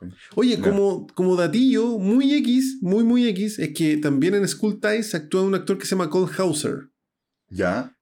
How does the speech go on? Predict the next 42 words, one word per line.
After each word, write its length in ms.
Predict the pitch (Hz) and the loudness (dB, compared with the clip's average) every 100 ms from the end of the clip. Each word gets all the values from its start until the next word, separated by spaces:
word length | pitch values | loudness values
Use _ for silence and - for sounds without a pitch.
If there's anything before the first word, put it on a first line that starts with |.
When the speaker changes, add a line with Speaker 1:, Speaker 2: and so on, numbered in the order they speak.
| - | -6
Speaker 1:
Que 80 | 165 | -6
es 40 | |
como 300 | 151 185 180 | -2 0 2
un, 240 | 180 196 - | 2 0 -2
un, 280 | 160 165 147 | 0 0 -2
puta, 380 | 165 139 - 131 | -2 -2 -2 -2
a 60 | |
mi 100 | 147 | 0
juicio, 280 | 151 180 190 | 0 -2 0
de 80 | 180 | 0
los 80 | 160 | 2
mejores 520 | 147 147 202 226 208 | 0 0 0 0 -2
personajes 640 | - 214 - 185 214 220 | -4 -4 -2 0 0 -2
que 140 | - 196 | -2 -2
tiene 220 | 196 196 | 0 0
Yellowstone. 640 | 175 127 - - 104 - - _ _ _ _ _ _ _ _ _ _ _ | 0 0 -2 -6 -8 -10 -16 _ _ _ _ _ _ _ _ _ _ _
Speaker 2:
Ah, 140 | 127 160 | -4 0
mira, 440 | 170 147 123 139 | 0 0 0 -2
aquí 160 | 127 131 | -4 -2
lo 80 | 151 | -4
estoy 160 | - 131 | -2 -2
viendo, 280 | 98 90 | -2 -2
Cole 160 | - 120 123 | -4 -4 -4
Hauser. 300 | 87 - - | -8 -8 -6
Speaker 1:
Y 60 | 165 | -2
aparece 280 | 175 180 196 | -2 -2 -2
niñito. 600 | 226 320 339 302 139 - - _ _ _ _ _ _ | 0 2 0 -2 -6 -6 -16 _ _ _ _ _ _
Speaker 2:
Ya. 380 | 95 92 82 82 _ _ _ _ _ _ _ _ _ _ _ | -4 -4 -4 -14 _ _ _ _ _ _ _ _ _ _ _
Sí, 260 | - 104 113 | -14 -10 -8
pues, 160 | 98 | -8
hartos 240 | - - 98 | -8 -4 -4
años 200 | 131 131 | -4 -6
de 100 | 131 | -6
Gator, 340 | 135 123 101 | -6 -8 -8
del 160 | 95 95 | -6 -8
noventa 300 | 98 101 - | -8 -10 -4
y 40 | 110 | -4
dos. 260 | 104 87 - _ _ | -4 -8 -8 _ _
Speaker 1:
Caleta, 580 | - 107 104 104 117 104 | -10 -8 -6 -8 -8 -10
pues, 100 | 87 _ | -14 _
The 80 | 98 | -12
Gator, 480 | 101 - - _ | -12 -12 -18 _